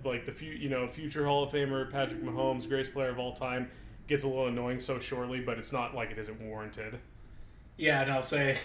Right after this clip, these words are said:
Speaker 2: uh, I watched the last episode. You're not that far
Speaker 1: Yeah.
Speaker 2: in it, but I watched the last episode, but we all watch football, so
Speaker 1: Yeah.
Speaker 2: you don't need to watch the last episode to know what happens.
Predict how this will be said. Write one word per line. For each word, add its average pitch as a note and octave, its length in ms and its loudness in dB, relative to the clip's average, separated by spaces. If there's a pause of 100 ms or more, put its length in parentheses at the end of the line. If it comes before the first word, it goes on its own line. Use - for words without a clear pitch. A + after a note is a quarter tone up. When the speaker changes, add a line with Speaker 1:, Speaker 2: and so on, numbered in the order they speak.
(280)
Speaker 2:
uh, B2 320 2 (240)
I C3 120 2
watched A#2+ 480 0
the A#2+ 100 0
last A2 360 0
episode. G#2 580 -4 (240)
You're A#2+ 200 -2
not G#2+ 200 -2
that G#2 260 -6
far A2+ 360 -2
Speaker 1:
Yeah. B2 60 -8
Speaker 2:
in A2 80 -6
it, A2+ 160 -4
but G#2+ 300 -4
I A#2 60 -6
watched G#2+ 280 -4
the A2+ 60 -4
last G#2 180 -6
episode, G#2 460 -6
but A2 220 -4 (200)
we A#2+ 140 -4
all G2+ 140 -4
watch - 240 -10
football, G2+ 420 -8
so G2+ 380 -6
Speaker 1:
Yeah. C3+ 100 -4 (100)
Speaker 2:
you A#2 120 -8
don't G2+ 180 -6 (240)
need A2 220 -6
to G2 40 -8
watch G2 320 -8 (140)
the A#2 60 -8
last G2 280 -10
episode G2+ 460 -10
to F#2+ 60 -14
know G2 100 -10
what G2 140 -12
happens. A#2 500 -8